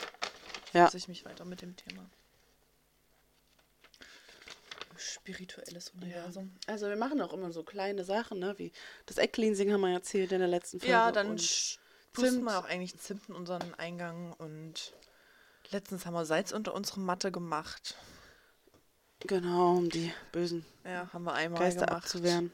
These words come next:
Speaker 1: Mhm.
Speaker 2: Ich glaube, das muss man immer beim Neumond machen, wa? Ach, da kommt bestimmt noch mal ein Video.
Speaker 1: Ah.
Speaker 2: Ich glaube Neumond.
Speaker 1: Ja? Nicht auch am
Speaker 2: Ja.
Speaker 1: ersten?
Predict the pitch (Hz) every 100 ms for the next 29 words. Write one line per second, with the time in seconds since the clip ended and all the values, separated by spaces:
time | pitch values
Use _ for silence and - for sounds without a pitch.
0 | - 226 233 220 - _ _ _ - -
1 | - 190 226 226 220 - 190 202 190 185
2 | 180 196 185 160 160 156 156 165 - -
3 | _ _ _ - - - - - 220 -
4 | 185 - 170 170 - - - - - 165
5 | - - 226 254 294 311 311 302 302 277
6 | 269 233 _ _ _ _ _ _ - _
7 | - - 196 196 165 160 160 156 - -
8 | - _ _ 185 196 262 311 - _ -
9 | _ - 175 262 277 269 233 269 294 330
10 | 330